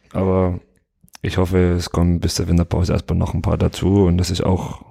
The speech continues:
ja, für mich persönlich ein schönes Momentum und von daher, aber nie auf-, nie aufhören, immer weiter.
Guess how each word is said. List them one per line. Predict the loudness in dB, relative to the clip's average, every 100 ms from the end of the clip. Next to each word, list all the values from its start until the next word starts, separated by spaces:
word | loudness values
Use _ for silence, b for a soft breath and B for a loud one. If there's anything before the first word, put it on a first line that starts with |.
| -4
ja, | -2 0
für | -2 -2
mich | 0
persönlich | 0 0 2 2
ein | 0
schönes | -2 0 0 -2
Momentum | -2 0 0 2 0 0 -2
und | -6 -10 -14 -20 _ _
von | -12 -6
daher, | -4 -4 -4 -6 -12 _ _ _ _ _ _ -18
aber | -8 -4
nie | -2 -2
auf-, | -4 -8 -10 -6
nie | -4 -4
aufhören, | -4 -8 -8
immer | -8 -8
weiter. | -10 -14